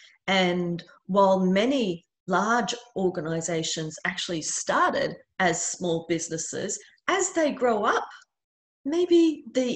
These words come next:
innovation levels decrease. And, and that's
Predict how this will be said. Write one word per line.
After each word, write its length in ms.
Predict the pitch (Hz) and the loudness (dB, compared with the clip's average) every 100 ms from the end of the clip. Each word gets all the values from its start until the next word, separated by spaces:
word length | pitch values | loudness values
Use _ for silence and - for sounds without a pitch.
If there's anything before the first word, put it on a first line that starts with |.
| - | -2
innovation 600 | 262 247 233 220 220 208 | 0 2 0 0 -2 -2
levels 520 | 202 190 190 185 - - - - _ _ 175 143 - - 165 | -2 0 0 -4 -6 -14 -20 -20 _ _ -12 -12 -14 -12 -10
decrease. 800 | 170 226 180 - 226 180 - - - - - - | -2 -2 -2 -4 -2 -2 -4 -10 -10 -18 -20 -6
And, 280 | 226 214 202 - | -2 -2 -4 -4
and 220 | 196 190 | -4 0
that's 240 | 247 320 | 0 -2